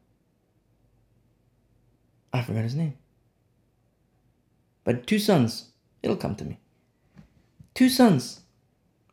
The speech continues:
wicked. They did not know the Lord.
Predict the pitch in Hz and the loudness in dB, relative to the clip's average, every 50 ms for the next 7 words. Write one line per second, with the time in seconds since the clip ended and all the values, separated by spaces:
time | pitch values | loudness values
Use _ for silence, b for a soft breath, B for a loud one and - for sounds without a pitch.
0 | _ _ _ _ _ _ _ _ _ _ _ - - 196 208 214 208 214 - 185 | _ _ _ _ _ _ _ _ _ _ _ -10 -4 0 0 0 0 0 0 0
1 | 156 139 120 123 - - _ _ _ - - 143 139 131 135 165 170 175 175 170 | 0 0 -2 -6 -8 -10 _ _ _ 0 2 2 4 4 4 4 6 6 6 4
2 | 165 - 151 147 147 151 156 143 135 127 123 123 131 135 127 131 135 - | 4 4 2 2 4 4 4 2 2 0 2 2 2 2 2 0 -2 -6